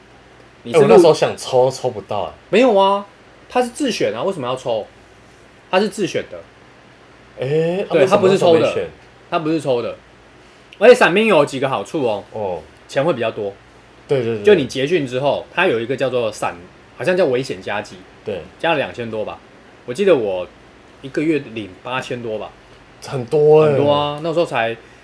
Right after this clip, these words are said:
Speaker 1: 呃，
Speaker 2: 我们那时候
Speaker 1: 正常
Speaker 2: 才四五千而已。
Speaker 1: 对啊，五千多。
Speaker 2: 五千多。
Speaker 1: 对啊，我是领八千多。
Speaker 2: 干，好爽哦。
Speaker 1: 嗯，然后他还有另外一个好处，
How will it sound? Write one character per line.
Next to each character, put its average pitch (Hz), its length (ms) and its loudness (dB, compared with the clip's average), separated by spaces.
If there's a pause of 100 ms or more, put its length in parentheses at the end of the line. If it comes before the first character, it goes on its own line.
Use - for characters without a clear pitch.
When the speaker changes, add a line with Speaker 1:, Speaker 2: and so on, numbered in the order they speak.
(240)
Speaker 1:
呃， 110 360 -2
Speaker 2:
我 - 80 4
们 117 80 8
那 127 60 4
时 156 80 2
候 - 0 -
Speaker 1:
正 - 20 4
常 127 180 2
Speaker 2:
才 127 140 0
四 - 260 -10
五 107 120 -6
千 107 180 -6
而 - 20 -8
已。 - 20 -6
Speaker 1:
对 160 80 4
啊， 160 140 4
五 139 120 -4
千 151 240 -6
多。 143 280 -4
Speaker 2:
五 107 100 -10
千 101 180 -8
多。 - 120 -4
Speaker 1:
对 143 40 2
啊， 135 60 4
我 117 220 0
是 156 60 -4
领 101 180 -6
八 110 180 -8
千 107 220 -14
多。 92 180 -12 (140)
Speaker 2:
干， 127 100 -12
好 107 100 -12
爽 95 220 -10
哦。 80 80 -12
Speaker 1:
嗯， 110 320 -10
然 120 100 -6
后 160 220 2 (460)
他 175 100 -2
还 170 80 2
有 143 80 6
另 147 140 -2
外 139 120 2
一 123 40 0
个 107 60 -8
好 92 140 -8
处， 95 220 -14